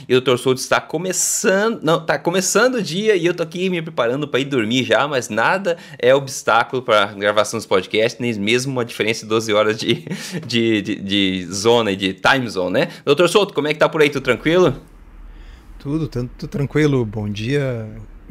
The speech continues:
Speaker 2: pra mim, boa noite pra você, Rodrigo, bom dia aos nossos ouvintes. E ver que o podcast, ele rompe barreiras não só geográficas, como temporais. O Rodrigo está falando conosco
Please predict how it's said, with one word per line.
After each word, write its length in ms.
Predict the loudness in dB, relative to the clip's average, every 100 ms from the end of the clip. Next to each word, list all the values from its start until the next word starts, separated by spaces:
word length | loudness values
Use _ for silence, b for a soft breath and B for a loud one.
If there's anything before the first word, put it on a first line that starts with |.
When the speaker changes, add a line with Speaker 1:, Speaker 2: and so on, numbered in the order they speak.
| -10
Speaker 2:
pra 160 | -4 -2
mim, 240 | 0 0
boa 360 | -2 -2 -2 0
noite 340 | 0 0 0
pra 100 | -2
você, 340 | -2 -2 2 2
Rodrigo, 360 | 2 -2 -10
bom 240 | -10 -8 -8
dia 360 | -8 -8 -8
aos 100 | -10
nossos 240 | -10 -8 -4
ouvintes. 560 | -2 -2 -6 -6 -8 B B B B B -6
E 380 | -2 0 -2 -4
ver 260 | -2 0 2
que 120 | 0
o 40 |
podcast, 640 | 0 0 0 0 0 0 0
ele 160 | 0 0
rompe 400 | 0 -2 -2 -2
barreiras 500 | -2 0 0 0 0
não 220 | 0 0
só 240 | 0 0
geográficas, 680 | 0 0 0 -2 -2 -6 -4
como 260 | -2 0 0
temporais. 720 | 2 2 2 2 4 2 -2
O 40 |
Rodrigo 440 | -4 -2 -2 0 -2
está 180 | -2
falando 320 | -2 0 -2 -2
conosco 520 | -4 -2 -2 -2